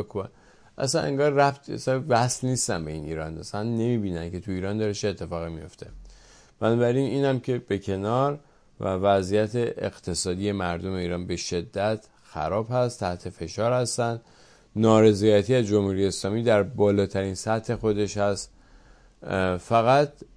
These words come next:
چیزی که روی سرمایه گذاری کرده جمهوری اسلامی و کلاً این جریانی که دشمن مردم ایران و دشمن ایران هست،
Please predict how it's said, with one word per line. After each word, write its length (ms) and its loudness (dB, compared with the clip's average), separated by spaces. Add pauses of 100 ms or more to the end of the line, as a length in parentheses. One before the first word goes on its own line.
(180)
چیزی 360 0
که 220 0 (300)
روی 160 2
سرمایه 480 2
گذاری 360 0
کرده 560 -2 (400)
جمهوری 420 0
اسلامی 640 -4 (580)
و 180 0
کلاً 340 -4
این 240 -2
جریانی 580 0
که 100 -6
دشمن 680 -2
مردم 420 -2
ایران 320 -2
و 40 -4
دشمن 500 -6
ایران 440 -4
هست، 400 -6